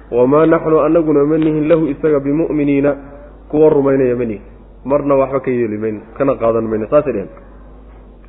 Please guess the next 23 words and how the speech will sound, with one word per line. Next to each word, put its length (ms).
Macnaha 340
waxay 280
aada 180
u 100
fogeynayaan 480
mabda'a 460
bacsiga 420
la 100
yidhaahdo, 300
isa 180
soo 240
saaridda 380
iyo 200
soo 140
noolaynta. 380
Markii 300
qubuurta 460
la 120
galo 280
oo 60
la 120
dhinto 280
kadib, 260